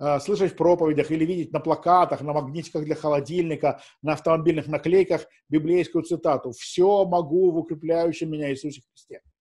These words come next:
Филиппийцам четыре тринадцать. Безусловно, вне какого-либо контекста под словом "всё" подразумевается именно всё, всё, что угодно. Но разве об этом пишет апостол? Мало того, что мы имеем здесь дело с ошибкой подмены контекста,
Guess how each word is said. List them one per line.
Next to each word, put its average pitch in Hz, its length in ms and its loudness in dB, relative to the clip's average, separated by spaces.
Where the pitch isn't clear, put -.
Филиппийцам 147 500 -6
четыре 147 260 -8
тринадцать. 139 460 -12
Безусловно, 214 840 0
вне 147 320 -2
какого-либо 190 480 0
контекста 196 500 -2
под 143 160 -4
словом 160 300 -2
"всё" 147 580 -2
подразумевается 143 680 0
именно 170 260 -2
всё, 175 600 2
всё, 170 200 0
что 185 220 2
угодно. 196 420 2
Но 170 160 4
разве 170 260 6
об 170 100 4
этом 160 240 4
пишет 156 240 -6
апостол? 135 480 -4
Мало 196 340 6
того, 202 180 6
что 190 260 0
мы 180 380 -2
имеем 180 400 -2
здесь 156 300 2
дело 180 240 4
с - 100 0
ошибкой 175 400 2
подмены 160 420 0
контекста, 151 640 0